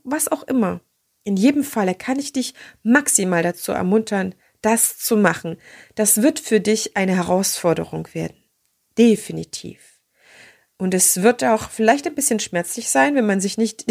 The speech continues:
<laughs> die ganze Zeit um seine ganzen Ideen kümmern kann. Aber ich verspreche dir, es wird eine großartige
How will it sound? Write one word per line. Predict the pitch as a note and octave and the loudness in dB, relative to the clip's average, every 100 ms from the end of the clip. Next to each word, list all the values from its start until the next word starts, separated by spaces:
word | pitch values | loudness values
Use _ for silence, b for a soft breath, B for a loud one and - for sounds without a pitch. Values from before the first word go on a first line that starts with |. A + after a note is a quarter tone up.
| - | 0
<laughs> | F#3+ | 0
die | A#3 | 2
ganze | G3+ A#3 A3+ | 0 -2 0
Zeit | A3 G#3+ | 0 0
um | G3+ | -2
seine | F#3+ F#3 | -2 0
ganzen | F#3 G3 - | -2 -4 -4
Ideen | - F3 B3+ D#4 | -6 -2 0 -2
kümmern | - F3 F3 F#3 | -2 -2 -2 -4
kann. | - F#3 C#4 B B B B B - | -2 -2 -2 B B B B B 0
Aber | G3+ G3 D3+ E3 E3+ _ _ _ _ | 4 4 4 -2 -8 _ _ _ _
ich | G#3+ G#3 | -4 -2
verspreche | - A3+ - - - E3+ - E3 | 0 2 0 -6 -2 -2 -4 -6
dir, | E3 F3 - | -2 -2 -2
es | E3+ - - | -4 -2 0
wird | F3+ A3 - - | 2 0 -2 -10
eine | F3 E3+ E3 | -6 -4 -6
großartige | - F#3+ B3 D4 - - F#3+ F#3+ - F3 D#3+ E3 | -6 0 2 2 -2 -4 -4 -4 -6 -8 -8 -12